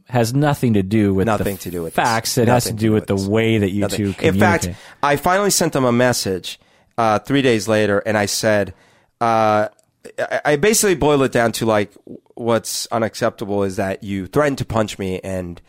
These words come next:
Speaker 2: you kicked me out, which has happened before, right? And he, he came back initially with, uh, "Thanks for the advice."
Speaker 1: Wow.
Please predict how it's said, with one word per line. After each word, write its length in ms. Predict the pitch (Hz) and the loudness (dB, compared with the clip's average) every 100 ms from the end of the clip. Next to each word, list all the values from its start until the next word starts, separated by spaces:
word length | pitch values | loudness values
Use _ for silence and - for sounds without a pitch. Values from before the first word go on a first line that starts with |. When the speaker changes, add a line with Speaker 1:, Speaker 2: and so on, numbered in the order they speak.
| _ | _
Speaker 2:
you 140 | - 107 | -6 -4
kicked 240 | 113 - | -4 -4
me 100 | 104 | -2
out, 240 | 101 101 - | 0 0 0
which 260 | 113 - - | -2 -2 -6
has 220 | 117 110 | -4 -2
happened 360 | 117 101 90 85 | -2 -4 -6 -10
before, 340 | 85 - - | -12 -12 -12
right? 200 | - 92 - - - - - - | -10 -12 -14 -20 -20 -20 -20 -8
And 520 | 127 123 123 117 113 101 _ _ _ _ _ _ _ _ _ - | -2 0 2 2 0 -6 _ _ _ _ _ _ _ _ _ -4
he, 180 | 196 240 | -2 -2
he 340 | - - 233 | -4 -4 -2
came 200 | 269 247 | 0 2
back 240 | 190 165 160 | 2 2 2
initially 400 | 143 139 160 139 | 2 2 2 4
with, 360 | 127 117 - - | 4 2 0 -2
uh, 360 | 120 113 107 104 - - - _ _ - | 0 2 2 0 -8 -16 -16 _ _ -6
"Thanks 260 | - 214 208 | 0 0 0
for 140 | 208 | 2
the 120 | 185 160 | 4 4
advice." 540 | 135 131 - - - _ _ _ _ _ | 4 0 0 -4 -8 _ _ _ _ _
Speaker 1:
Wow. 420 | 98 101 113 87 | -2 0 0 -2